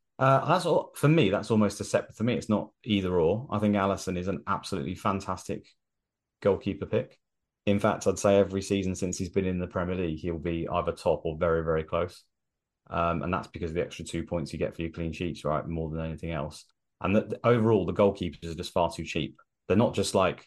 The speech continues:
if you look at value every season, um,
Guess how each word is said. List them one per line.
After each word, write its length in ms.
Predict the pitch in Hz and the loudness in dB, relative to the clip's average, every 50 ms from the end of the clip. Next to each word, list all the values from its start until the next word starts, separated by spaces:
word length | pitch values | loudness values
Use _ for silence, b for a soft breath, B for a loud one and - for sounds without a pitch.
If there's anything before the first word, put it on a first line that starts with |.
| - - | -10 -6
if 80 | 104 | -2
you 120 | 101 123 117 | 0 2 2
look 100 | 110 - | 4 2
at 80 | - | 2
value 380 | 90 90 101 95 87 82 78 78 | 2 2 2 2 2 0 -2 -2
every 180 | 78 73 82 78 | -4 -4 -8 -8
season, 460 | - - 73 80 76 78 85 107 110 _ _ _ _ _ _ _ _ _ _ _ | -8 -8 -8 -6 -6 -6 -6 -8 -10 _ _ _ _ _ _ _ _ _ _ _
um, 460 | - 82 82 82 82 82 85 82 71 | -4 -2 0 0 0 0 -2 -4 -6